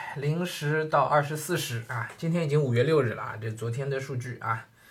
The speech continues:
上海新增本土确诊两百四十五例，无症状四千零二十四例。啊，然后呢，我们来看这个野生的啊，中间有去虫的，一百八十一例是转归，然后六十四例是确诊病例在管控中发现，加一加正好两百四十五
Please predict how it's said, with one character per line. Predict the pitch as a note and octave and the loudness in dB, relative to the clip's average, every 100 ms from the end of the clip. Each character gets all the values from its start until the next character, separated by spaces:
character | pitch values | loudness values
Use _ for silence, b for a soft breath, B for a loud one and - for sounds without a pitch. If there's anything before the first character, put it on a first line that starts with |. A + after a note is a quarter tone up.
| B B B B | B B B B
上 | F3 E3 | 4 4
海 | D3 | 4
新 | F#3+ | 2
增 | F#3 G3 | 2 2
本 | E3+ F#3+ | 2 0
土 | F#3+ | 0
确 | D#3 G3 F3 | 0 0 0
诊 | C3+ A#2+ | 0 0
两 | B2+ D#3+ | 0 0
百 | B2+ | 0
四 | A#2 E3+ | 0 -4
十 | D#3 | 0
五 | F3+ C#3+ | 0 0
例， | F3 C#3 | -2 -2
无 | D#3 | -2
症 | F#3 E3 | 0 0
状 | E3+ C#3 | 2 0
四 | C#3+ D#3 | -2 -6
千 | D3 F3 D3 | -4 -2 -2
零 | C#3 | -2
二 | C#3+ C#3 | -2 -4
十 | B2 C#3+ D#3+ | -4 -4 -6
四 | - A#3+ G3 | -6 -2 0
例。 | E3 - - B A#2 B - b b b b b b b b - | 0 -2 -14 B -12 B -20 b b b b b b b b -16
啊， | G2+ F2 G2 | -12 -12 -8
然 | A#2+ | -6
后 | C3 D3 | -2 0
呢， | C#3+ C3+ C3 B2+ B2+ | 2 0 -2 -2 -2
我 | A#2+ | -2
们 | A#2 | 0
来 | A#2 A#2+ | 0 -2
看 | - C#3 A#2 | -4 -2 -2
这 | A2+ | -2
个 | A#2 | -2
野 | A2 A#2 | -2 -4
生 | A2 C#3+ C#3 | -4 -4 -4
的 | |
啊， | - C3 | -6 -4
中 | E3+ | 0
间 | F#3+ | 2
有 | F3+ | 2
去 | C#3+ - | 2 -2
虫 | E3 C#3+ B2 | -4 -2 0
的， | D#3+ - | -2 -2
一 | E3 | -6
百 | D3 B2+ | 0 0
八 | A#2+ D3+ | 2 0
十 | D#3 | 0
一 | D#3 | -6
例 | D#3 | -4
是 | C#3+ D3 | -6 -4
转 | C3+ A#2+ | -2 0
归， | A#2+ E3+ F3+ - B B B B B B - | 0 0 -2 -10 B B B B B B -12
然 | C3 | -4
后 | C#3 E3 | 0 4
六 | F#3+ | 4
十 | G#3 | 4
四 | G#3 A3 | 0 0
例 | F3 | 2
是 | D#3 E3+ D3+ C#3+ C3+ | 0 0 0 0 0
确 | - E3+ | 0 0
诊 | C#3 A#2 | 2 0
病 | D3+ C#3+ | 2 0
例 | C#3+ | 0
在 | C#3 C3+ | -2 -2
管 | A#2+ A#2 | -2 -4
控 | E3 C#3+ | -2 0
中 | D3+ D3+ | -2 -2
发 | D3+ | -2
现， | D3+ D3 A#2+ | -2 -4 -4
加 | D#3+ D#3+ | -4 -2
一 | C#3+ | 0
加 | C#3+ | -2
正 | C#3+ E3+ | 0 -2
好 | C3+ | 0
两 | A#2+ C#3 | 0 0
百 | B2 | -2
四 | D3 | -2
十 | C#3+ | -2
五 | D3 B2 | -4 -6